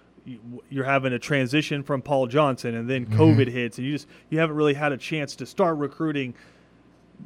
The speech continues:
Speaker 1: Well, now that kinda goes out the window, and now you're in your third year, and now you're, it's your guys on the team, right? And you have a quarterback coming back, and you have a really good running back coming back, and you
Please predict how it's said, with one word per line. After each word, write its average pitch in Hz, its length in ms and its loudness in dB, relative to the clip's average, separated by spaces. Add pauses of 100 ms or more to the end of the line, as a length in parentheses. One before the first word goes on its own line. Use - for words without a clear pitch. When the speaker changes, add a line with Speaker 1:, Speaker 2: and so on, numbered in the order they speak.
(160)
Speaker 1:
Well, 160 120 -4
now 220 300 6
that 190 220 4
kinda 180 220 2
goes 147 240 4
out 135 100 4
the 123 80 -4
window, 123 380 -4
and 117 100 -6
now 170 160 2
you're 208 260 2
in 180 200 0
your 151 240 -2
third 147 400 -4
year, 120 260 -6
and 117 100 -6
now 160 160 -2
you're, 190 260 -2
it's 139 360 -8
your 160 320 2
guys 139 440 -2
on 139 220 -4
the 123 80 -6
team, 113 360 -12 (640)
right? 160 320 4 (180)
And 131 120 -6
you 190 140 0
have 185 240 4
a 156 40 2
quarterback 135 500 -2
coming 123 220 -6
back, 120 240 -4
and 135 60 -2
you 165 60 4
have 185 80 0
a 175 60 2
really 160 360 4
good 139 260 0
running 139 280 0
back 120 220 -4
coming 123 280 -6
back, 110 260 -8 (420)
and 135 120 -4
you 240 120 0